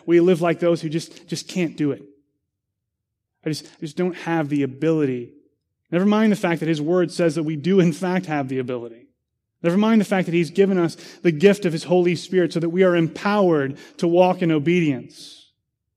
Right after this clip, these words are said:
It's just too hard. When we fail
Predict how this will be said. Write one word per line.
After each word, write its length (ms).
It's 80
just 220
too 120
hard. 500
When 260
we 160
fail 640